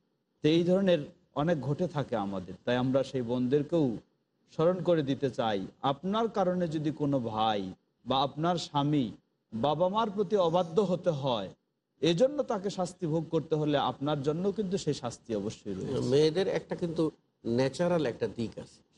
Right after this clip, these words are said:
Speaker 1: সাধারণত
Speaker 2: তারা
Speaker 1: মেয়েরা
Speaker 2: তাদের প্রশংসা করলে
Speaker 1: জি, সাধারণত
Speaker 2: অথবা
Speaker 1: মেয়েদের, হ্যাঁ জি, ছেলে এবং মেয়ের মাঝে কিন্তু পার্থক্য রয়েছে। তুলনামূলক মেয়েরা নিজের বাবা মার অবাধ্য কম হয়,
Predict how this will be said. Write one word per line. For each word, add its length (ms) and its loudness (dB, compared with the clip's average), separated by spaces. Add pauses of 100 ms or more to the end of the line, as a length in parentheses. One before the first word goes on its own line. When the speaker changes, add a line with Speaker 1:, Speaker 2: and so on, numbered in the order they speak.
Speaker 1:
সাধারণত 400 4
Speaker 2:
তারা 260 4
Speaker 1:
মেয়েরা 160 2
Speaker 2:
তাদের 360 4
প্রশংসা 500 -2
করলে 320 -4 (100)
Speaker 1:
জি, 160 0
সাধারণত 400 2
Speaker 2:
অথবা 200 0
Speaker 1:
মেয়েদের, 400 0 (100)
হ্যাঁ 220 0
জি, 80 4 (240)
ছেলে 280 2 (140)
এবং 200 -2
মেয়ের 320 4
মাঝে 320 0
কিন্তু 180 -2
পার্থক্য 480 0
রয়েছে। 340 4 (180)
তুলনামূলক 680 4
মেয়েরা 520 2 (580)
নিজের 420 4 (120)
বাবা 220 0
মার 200 -2 (140)
অবাধ্য 280 -2 (280)
কম 200 2 (160)
হয়, 200 -10